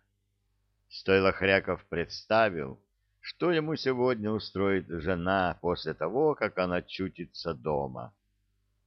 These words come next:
Все шло к очередному испытанию организма на живучесть. «Ты вроде на слабенького и больного не похож».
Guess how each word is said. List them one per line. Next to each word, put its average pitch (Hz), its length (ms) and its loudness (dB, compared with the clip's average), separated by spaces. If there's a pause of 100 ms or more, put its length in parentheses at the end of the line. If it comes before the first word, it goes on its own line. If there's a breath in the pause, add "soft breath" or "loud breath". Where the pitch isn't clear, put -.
(240)
Все 151 380 6
шло 143 380 4
к - 40 -2
очередному 107 680 2
испытанию 90 600 2
организма 80 680 -4 (320)
на 82 140 -4
живучесть. 78 760 -10 (1200)
«Ты 87 500 4
вроде 87 460 4
на 85 180 0
слабенького 95 800 2
и 78 80 2
больного 76 460 0
не 69 120 -4
похож». - 640 -2